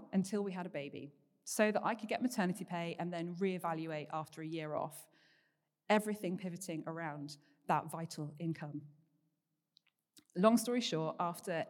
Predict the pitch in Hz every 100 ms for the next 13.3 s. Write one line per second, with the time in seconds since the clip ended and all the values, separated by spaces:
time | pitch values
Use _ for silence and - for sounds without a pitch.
0 | - 208 - - - 190 190 180 160 180
1 | 175 170 156 156 180 185 - - - -
2 | - 233 196 190 226 - - - - 185
3 | 185 170 190 180 170 190 220 208 156 -
4 | 165 - 160 147 - 170 165 139 139 90
5 | 170 - - _ _ - 196 190 220 196
6 | 190 190 185 190 185 170 185 175 165 165
7 | 165 127 131 - - _ _ _ _ -
8 | - - 190 190 190 214 214 226 214 190
9 | 170 175 165 180 175 - 190 185 180 160
10 | 160 - - 170 - 175 160 151 156 147
11 | 156 156 - _ _ _ _ _ - 190
12 | 185 196 190 - 208 190 196 - 185 -
13 | 175 160